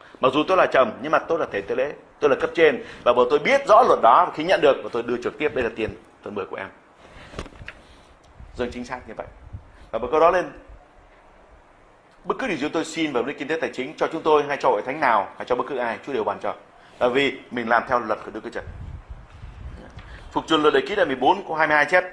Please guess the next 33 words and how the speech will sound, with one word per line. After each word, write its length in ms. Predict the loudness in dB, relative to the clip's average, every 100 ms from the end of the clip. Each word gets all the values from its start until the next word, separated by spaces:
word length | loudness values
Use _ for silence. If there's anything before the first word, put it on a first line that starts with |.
| -14 -4
"Mỗi 160 | -2 2
năm 240 | 2 2
ngươi 140 | -2 0
chớ 200 | 2 2 0
quên 200 | -2 0
đóng 220 | 0 0
thuế 140 | -4
một 140 | -2 -4
phần 180 | -4
mười 220 | 0 0 0
về 160 | -2 2
hoa 120 | 4
lợi 180 | 4 2
của 140 | -4 -2
giống 260 | -2 -2
mình 180 | -6 -4
gieo 340 | 4 4 4 0 -10 -20 _ _ _ _ -4
mà 440 | 2 2 2 0
đồng 180 | -2 -2
ruộng 200 | -4 -4
mình 120 | -8
sanh 180 | -8 -6
sản." 200 | -4 -6 -8 _ _ -16
Giống 180 | -14
mình 100 | -14 -10
gieo. 180 | -8 -8 -12 -20 -20 -20 -20 _ _ -8
Như 80 |
vậy, 140 | 0 0
đến 100 | 0
bất 80 | -4
cứ 140 | -6
điều 160 | -2 -2
gì. 120 | -4